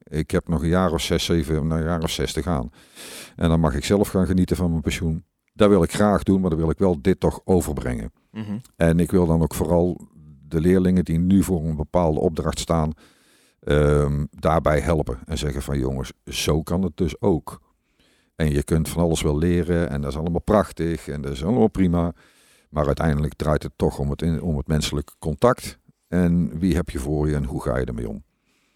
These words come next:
Speaker 1: En, ehm, nou, dat zijn de dingen waarvan dan ik zeg,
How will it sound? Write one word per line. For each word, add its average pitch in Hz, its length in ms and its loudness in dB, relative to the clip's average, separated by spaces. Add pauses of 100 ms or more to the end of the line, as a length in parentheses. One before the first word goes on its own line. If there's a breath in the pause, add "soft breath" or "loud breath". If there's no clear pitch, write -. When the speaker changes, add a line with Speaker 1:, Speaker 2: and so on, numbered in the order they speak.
(640 soft breath)
Speaker 1:
En, 69 320 -2 (180)
ehm, 60 160 -6 (640)
nou, - 220 0 (140)
dat - 240 -6
zijn 85 140 0
de 67 100 0
dingen 69 280 -2
waarvan 76 260 0
dan 64 160 0
ik 107 120 2
zeg, - 380 -4